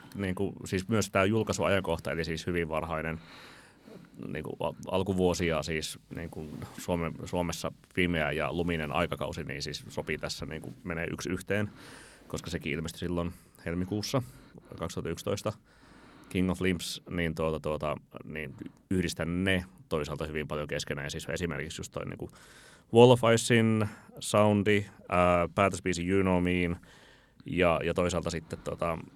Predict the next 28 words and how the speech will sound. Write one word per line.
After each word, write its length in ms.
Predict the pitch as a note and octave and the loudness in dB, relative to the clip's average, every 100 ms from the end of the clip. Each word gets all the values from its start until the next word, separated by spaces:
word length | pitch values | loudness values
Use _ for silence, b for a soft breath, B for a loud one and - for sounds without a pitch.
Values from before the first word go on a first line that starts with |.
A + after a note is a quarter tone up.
| - | -14
miksei 400 | E2 F#2 E2+ F2+ | -8 -6 -2 -2
se 60 | F2 | 0
I 200 | - E2+ - | -2 -4 -2
Quit 240 | F2+ - - - | -4 -4 -14 -6
kanssa, 320 | F2 D#2+ E2 | -4 -2 -4
niin 200 | D#2 D#2 | -8 -6
voisi 200 | D2+ - | -6 -6
ihan 240 | F2+ D#2+ D#2 - | -8 -10 -10 -2
tosi 220 | F#2+ F#2 | 0 0
hyvin 220 | E2 D#2 | -2 -4
mennä 160 | D#2 D#2 | -6 -6
sinne 280 | - D#2 D#2 | -8 -8 -10
niinku 320 | D2+ - D#2+ - | -10 -10 -10 -6
King 200 | D#2 D#2+ | -6 -6
of 100 | - | -8
Limbsin 300 | - - D2+ | -10 -8 -8
loppupuolelle, 580 | D#2 C#2+ D2 D2+ D2 D2+ | -6 -8 -6 -6 -6 -8
missä 240 | D2 - - | -8 -6 -6
on, 160 | E2 E2 b b b b b b - | -8 -10 b b b b b b -6
on 240 | E2 E2 | -2 -2
just 240 | D2+ D2 - | -2 -8 -8
tuota, 360 | B1 C#2 C#2+ C#2+ - - | -6 -4 -6 -8 -14 -8
ää, 160 | C#2+ | -8
Give 160 | D2 D2+ | -6 -8
Up 60 | C#2+ | -8
the 80 | C#2+ | -8
Ghost 300 | C#2 D#2+ | -8 -8
ja 120 | - | -6